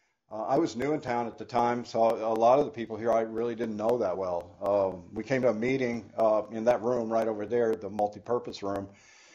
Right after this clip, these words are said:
and, uh, the whole town pretty much was there to hear, hear what was going on. The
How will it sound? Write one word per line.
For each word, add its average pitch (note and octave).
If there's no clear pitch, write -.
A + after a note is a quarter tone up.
and, A2
uh, G2+
the G2
whole A2+
town A#2
pretty G#2+
much G#2
was F#2+
there A2+
to F#2
hear, G2
hear G#2+
what G2
was F#2+
going F#2+
on. F2
The G#2+